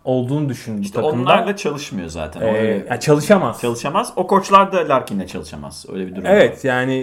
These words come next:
Speaker 1: e,
Speaker 2: Zaten
Speaker 1: ama
Speaker 2: Larkin'e katlanmanın nedeni ne? Çok saf bir yeteneği olması ve
Speaker 1: Tamam.
Speaker 2: inanılmaz bir atletizm
Speaker 1: Ama
Speaker 2: olması.
Speaker 1: abi artık, e, bu yani gına getirdi. Yani şey,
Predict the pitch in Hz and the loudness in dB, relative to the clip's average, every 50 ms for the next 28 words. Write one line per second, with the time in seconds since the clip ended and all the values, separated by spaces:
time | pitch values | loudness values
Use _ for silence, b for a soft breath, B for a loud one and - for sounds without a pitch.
0 | 120 - - 135 139 127 127 127 127 123 123 123 123 - - 151 220 277 277 262 | -6 -10 -12 -10 -6 -4 -4 -2 -2 -2 -2 -4 -2 2 4 6 6 6 6 4
1 | 214 147 151 156 202 240 - 269 262 254 - - 165 160 - - 185 190 190 202 | 4 2 2 4 2 2 0 -4 -8 -8 -4 -2 -2 -2 0 0 0 0 2 0
2 | 226 233 254 233 208 202 196 214 247 226 202 214 254 277 269 - - 269 277 285 | 0 -2 -2 0 0 0 2 0 0 0 0 0 -2 -2 -4 -8 -8 -8 -6 -6
3 | - - - 214 226 220 - - 220 233 202 180 185 180 202 208 214 233 254 240 | -4 -2 -2 -2 -2 -4 -6 -8 -6 -2 0 0 0 0 -2 -4 -4 -4 -6 -6
4 | 233 214 156 160 - - 247 220 208 180 160 127 - 180 190 208 226 233 196 202 | -6 -6 -6 -6 -8 -8 -6 -6 -4 0 2 2 2 2 2 0 0 0 0 0
5 | 196 - - 139 - 180 180 220 208 - 135 160 226 247 220 175 160 160 175 190 | 0 2 0 0 -2 -4 -6 -2 2 4 6 6 6 6 4 4 2 2 2 0
6 | 147 - - 113 117 117 - - - _ _ _ - 135 127 123 120 117 117 117 | -2 -2 -2 -4 -4 -4 -8 -14 -20 _ _ _ -12 -8 -4 -4 -2 -2 -4 -4
7 | 113 110 110 123 131 135 - - - _ _ _ _ _ _ _ _ _ _ _ | -6 -6 -4 -4 -4 -4 -4 -8 -14 _ _ _ _ _ _ _ _ _ _ _
8 | _ - - 98 101 101 101 101 - _ _ _ _ - 131 120 110 147 147 151 | _ -8 -8 -6 -6 -8 -10 -10 -14 _ _ _ _ -18 -14 -4 0 2 4 6
9 | 156 185 220 202 214 196 - - 151 131 113 110 107 98 98 - _ - 107 113 | 6 6 6 6 2 0 0 0 -2 -2 0 -2 -4 -6 -8 -10 _ -8 -6 -6
10 | 123 123 - _ - - - - - - 185 202 226 190 - | -6 -8 -10 _ -20 -20 -14 -10 -2 2 4 4 4 4 0